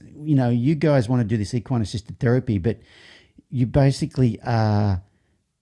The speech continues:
reconnecting people with nature, and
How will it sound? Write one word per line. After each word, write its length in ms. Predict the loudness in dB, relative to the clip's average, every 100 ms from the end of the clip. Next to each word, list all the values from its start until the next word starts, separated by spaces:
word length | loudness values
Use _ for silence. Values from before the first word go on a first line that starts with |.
| _ _ _ _ _ _ _ _ _ _ 0
reconnecting 840 | 4 4 4 2 4 2 -2 -4 0
people 280 | 0 0 -2
with 180 | -2
nature, 680 | 0 0 0 -2 -8 -10 -10 -16 _ _ _ _ _ _ _ _ _ _ _ _ _ _ _ _
and 320 | -2 0 -2